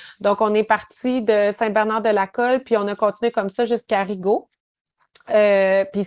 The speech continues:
c'était vraiment, vraiment festif. On a rencontré des journalistes, euh, qui sont venus nous parler, qui avaient des questions à poser. Donc, euh,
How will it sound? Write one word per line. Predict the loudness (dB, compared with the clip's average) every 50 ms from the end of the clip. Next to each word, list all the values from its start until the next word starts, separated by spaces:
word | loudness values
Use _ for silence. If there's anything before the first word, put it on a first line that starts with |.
| _ -2
c'était | -2 -2 0 0 0 0
vraiment, | 0 0 -2 -2 0 0 -2 0
vraiment | 0 -2 -2 -2 -4 -4
festif. | -4 -4 -4 -4 -6 _ -2 0 0 0 -2 -6 -20 -20 -20 -20 -20 -14 -6
On | -2 -2 0 0 0
a | 0 -2 -2 -4
rencontré | -2 -4 -4 -2 -4 -6 -4 -4 -4 0
des | 2 0 0
journalistes, | 0 -2 -4 -2 -2 -2 -2 -2 0 0 0 -2 -4 -6 -6 -2 0
euh, | 0 2 2 0 0 0 0 -2 -2
qui | -4 -8 -10
sont | -4 -2 -2 -2
venus | -2 -2 -2 0 0
nous | 0 0 2
parler, | 2 2 2 2 0 -2 0 0 0 0 0 -2 -2 -2
qui | -2 -2
avaient | -2 -2 -2
des | -2 -2
questions | -2 -2 -4 -4 -4 -4 -2 -2 0
à | -2 -2
poser. | -2 -2 -2 -2 -2 -4 -6 -4 -4 -2 -2 -2 -4 -4
Donc, | -4 -4 -6 -6 -8 _ -6 -4
euh, | -4 -4